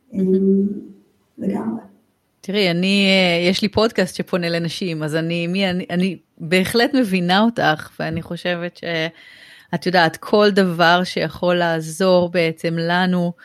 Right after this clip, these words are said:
Speaker 2: לקדם אחת את השנייה ולתמוך אחת בשנייה, אז, אז הוא מבורך. אז באמת, אה, כל פרויקט כזה הוא, הוא מקסים, ואני, אני אישית אומרת, יא, כל רעיון שיש לכם, לכו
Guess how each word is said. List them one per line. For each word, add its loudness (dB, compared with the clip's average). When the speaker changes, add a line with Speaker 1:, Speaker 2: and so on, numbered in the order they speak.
Speaker 2:
לקדם 0
אחת -4
את -8
השנייה 2
ולתמוך -2
אחת 0
בשנייה, -2
אז, -4
אז -2
הוא 0
מבורך. -2
אז -6
באמת, -2
אה, 2
כל 0
פרויקט 0
כזה 0
הוא, -2
הוא -2
מקסים, 0
ואני, 2
אני -4
אישית -4
אומרת, -4
יא, -2
כל 0
רעיון 2
שיש 0
לכם, 0
לכו -2